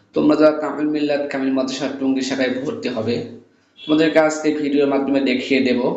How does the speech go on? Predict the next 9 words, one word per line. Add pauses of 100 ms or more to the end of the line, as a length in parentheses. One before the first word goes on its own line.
(440)
তোমরা (140)
কিভাবে (120)
ভর্তি
ফর্ম
পূরণ
করবে (580)
এবং
ভর্তি
ফর্ম